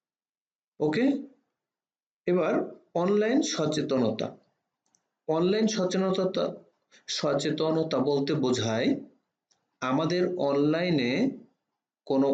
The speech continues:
ওয়েবসাইট বা অ্যাপ নিরাপদভাবে প্রবেশ, ব্যক্তিগত তথ্য শেয়ার করার সময় সতর্ক থাকা এবং ফিশিং বা স্ক্যামের শিকার হওয়া থেকে নিজেকে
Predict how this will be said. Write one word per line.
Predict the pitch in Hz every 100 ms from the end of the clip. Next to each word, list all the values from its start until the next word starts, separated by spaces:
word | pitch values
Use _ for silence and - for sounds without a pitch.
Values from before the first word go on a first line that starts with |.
| 139
ওয়েবসাইট | 143 165 - 180 180 190 196
বা | 143 120 117 120 - -
অ্যাপ | 151 147 - - _ _ _ _ _ _ _ _
নিরাপদভাবে | 120 147 190 196 190 151 135 110 90 - -
প্রবেশ, | 120 123 170 - - - _ _ _ _ _ _ _
ব্যক্তিগত | - 127 127 151 143 143 135
তথ্য | 131 131 143
শেয়ার | - - 135 139 139 139
করার | 131 127
সময় | 127 139 131
সতর্ক | 127 127 113 120 143
থাকা | 143 147 147 196 269 - - _ _ _ _
এবং | 143 170 165 143 254 - - _ _ _ -
ফিশিং | 165 170 - 233 269 - - _ _
বা | 123 123 107 120 277 277 - _ -
স্ক্যামের | 156 - - 202 202 208 214
শিকার | - 170 - 165
হওয়া | 147 143 127
থেকে | 123 120 170
নিজেকে | 180 135 127 131 196 294